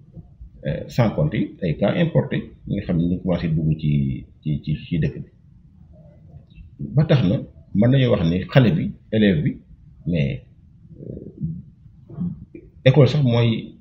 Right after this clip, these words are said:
euh, euh, bërëb bi nga xam ni ci la, euh, ci la nekkee en sécurité. Ndax école rek moo am protocole. Du ci mbedd bi, euh, du ci, du ci sax oto yi, du ci sax nag, euh, kër yi.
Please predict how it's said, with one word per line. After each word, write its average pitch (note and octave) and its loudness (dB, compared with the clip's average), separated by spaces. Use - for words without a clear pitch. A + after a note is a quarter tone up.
euh, - -6
euh, F2+ -4
bërëb A#2+ 10
bi A#2+ 4
nga C#3 8
xam - 0
ni - -2
ci A#2+ 2
la, A2+ 4
euh, F2 0
ci A2+ 0
la G#2 6
nekkee A2+ 6
en F2+ 0
sécurité. D2 -4
Ndax - -6
école G#2+ 2
rek A#2 4
moo A2 6
am F#2+ 2
protocole. - -6
Du G2 0
ci G2+ 2
mbedd F#2+ 4
bi, D2+ -4
euh, E2 0
du F#2 0
ci, F#2+ 2
du F2 -2
ci E2+ -2
sax - -2
oto G#2 0
yi, A#2 0
du G#2+ 0
ci A2 0
sax C3 2
nag, A#2 0
euh, E2 0
kër G2+ 4
yi. - -6